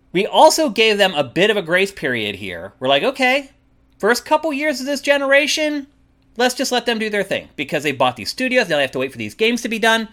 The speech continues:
and then once the games are done, then it'll be fair to pass judgment. Well, as you bring up, Redfall, one of the big games that is done now. And,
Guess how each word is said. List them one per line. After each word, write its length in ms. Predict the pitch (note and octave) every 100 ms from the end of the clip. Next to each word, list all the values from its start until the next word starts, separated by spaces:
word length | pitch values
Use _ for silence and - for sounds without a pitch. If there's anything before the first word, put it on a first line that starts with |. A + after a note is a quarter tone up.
| - _ _ _
and 160 | F3 F#3
then 80 | F3+
once 180 | E3 F3
the 60 |
games 320 | E3+ E4+ D4+
are 40 | G3
done, 360 | F3+ F3+ F#3 C3+
then 300 | B2 E3 G#3+
it'll 120 | G#3
be 120 | E3
fair 180 | E3 D3
to 60 |
pass 240 | - B2+ B2
judgment. 360 | C#3 D#3 G#2+
Well, 360 | A#2 C#3+ C3 - _ _ _ _ - - -
as 160 | C3
you 60 | A#2
bring 160 | G#2 A#2
up, 220 | D#3+ - _ _ C3
Redfall, 480 | F3 G3+ - - -
one 140 | C3+ F#3
of 60 |
the 60 | F3+
big 360 | D3 - B3 G#3
games 400 | C#3 - - -
that 240 | A#2 D3
is 140 | D#3+ D3+
done 300 | G3 A#3 F#3+
now. 320 | G#2+ - - _ _
And, 440 | C3+ D3 D3+ D#3